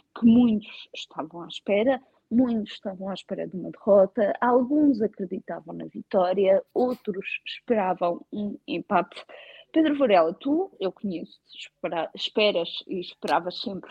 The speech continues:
a vitória do, do Sporting Clube de Portugal, mas, eh, face ao jogo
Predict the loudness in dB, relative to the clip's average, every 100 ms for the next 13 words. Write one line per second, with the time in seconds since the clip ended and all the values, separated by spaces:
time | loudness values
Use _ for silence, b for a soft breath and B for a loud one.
0 | -8 0 0 0 -2 -2 -2 -4 -4 -6
1 | -6 -8 -8 -6 -8 -6 -8 -8 -12 -14
2 | -6 2 2 2 -8 b b b 0 4
3 | 4 4 0 -4 -10 -12 -10 -2 2 2
4 | 0 -2 2 2 0 _ -6 -6 -2 -2
5 | -2 0 0 0 -4